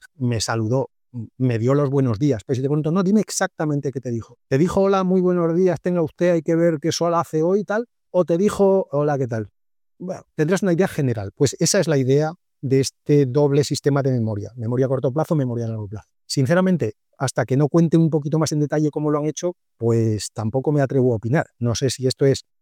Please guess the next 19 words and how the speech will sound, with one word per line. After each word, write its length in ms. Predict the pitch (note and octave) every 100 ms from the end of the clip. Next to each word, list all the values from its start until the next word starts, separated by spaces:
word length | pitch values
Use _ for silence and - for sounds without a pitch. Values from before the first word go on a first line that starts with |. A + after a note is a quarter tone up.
| -
algo 240 | C3 C3+
que 80 | C#3
acabará 320 | C3+ C3+ C#3+
con 140 | C3
la 80 | A2+
típica 280 | A#2+ B2+ C3
mejora 360 | C3+ - C#3 A#2+
del 240 | A2+ A2 D3+ -
tres 200 | C3+ -
por 160 | C3
ciento 400 | - D3+ D#3 G3+ - _
o 160 | - C3
si 180 | - C#3+
será 380 | - A#2+ C3 E3 -
una 240 | B2 B2+
nueva 340 | C3 C3 C3
revolución 640 | C#3 C3+ C3 B2 C#3 C3+ A#2+ _ _
en 180 | C3 B2
arquitectura 720 | A#2+ - B2 B2 - D3 E3+